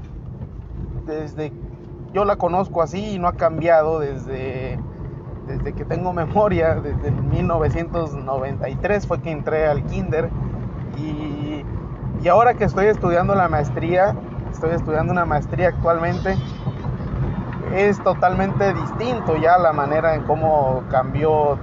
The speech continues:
todo a, a raíz del dos mil veinte, por lo que ya sabemos qué pasó. Entonces, imagínense, casi cien años la, la escuela ten-, tuvo un solo sentido y ahorita,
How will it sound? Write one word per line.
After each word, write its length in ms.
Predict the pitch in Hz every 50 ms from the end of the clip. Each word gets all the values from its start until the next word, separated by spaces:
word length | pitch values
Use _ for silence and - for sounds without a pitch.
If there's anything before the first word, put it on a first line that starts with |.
| -
todo 360 | - 170 185 180 165 151 143
a, 40 | 143
a 240 | 135 - 95 104 139
raíz 380 | 139 135 131 139 147 151 151 143
del 160 | 156 - -
dos 180 | 131 135 131
mil 180 | 131 147 143 147
veinte, 300 | 147 147 151 - - 139
por 140 | 131 131 127
lo 160 | 127 123 120
que 80 | 123 131
ya 140 | 135 139
sabemos 460 | 131 - 135 131 139 135 127 131 135 -
qué 120 | - 131
pasó. 300 | - - 131 120 - 123 131 - - - - - - - - - - - - - - - - - - - - - - - - - - - - - -
Entonces, 800 | 160 165 165 160 160 202 220 240 233 202 240 247 247 202 185 - - - - - - - - - - - - - - - - - - - - -
imagínense, 640 | 180 180 185 180 - 196 233 247 254 247 196 208 190
casi 280 | 190 196 190 185 208 202
cien 280 | - - 196 190 190 175
años 400 | 175 185 190 180 165 156 135 135 135
la, 300 | 135 139 135 135 131 127
la 80 | 127 139
escuela 640 | 127 - - - 156 160 165 165 156 143 147 143 -
ten-, 220 | - 147 147 147 147 - 160 151 - - 160 -
tuvo 360 | 180 175 175 175 175 170 165
un 180 | 165 165 165 156
solo 280 | - 175 170 165 170
sentido 560 | 156 - 147 143 135 131 151 156 160 180 202 202
y 100 | 190 156
ahorita, 520 | 139 147 151 147 147 - 170 170 165 156